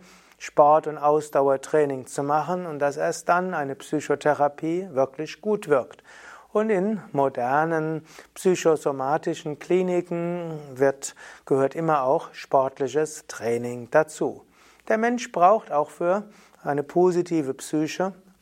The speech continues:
Ausdauertraining. Aber man weiß auch, selbst, äh, Magen-Darm-Probleme reduzieren sich durch Ausdauertraining. Rheuma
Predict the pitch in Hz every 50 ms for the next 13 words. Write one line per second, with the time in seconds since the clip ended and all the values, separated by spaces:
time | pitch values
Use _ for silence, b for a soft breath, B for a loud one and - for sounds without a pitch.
0 | _ _ - 131 131 131 123 - - - 165 151 143 131 120 113 - - - 135
1 | 117 110 104 101 98 - - _ _ b b b b b b b b - 196 208
2 | 240 226 214 214 214 208 196 196 190 196 190 202 170 185 190 202 208 208 202 -
3 | - - 185 185 190 185 185 - - - - 175 190 202 190 175 156 147 156 165
4 | 170 160 180 170 - 175 165 170 185 190 185 180 - - 175 170 170 165 165 165
5 | 165 165 165 160 156 147 156 147 156 147 143 - - - 170 165 156 160 156 151
6 | 147 151 139 - - 156 147 139 - - - 143 143 143 - - - 139 139 135
7 | 139 135 135 - - - 131 131 131 131 135 135 127 - 135 156 170 180 190 185
8 | 175 170 165 165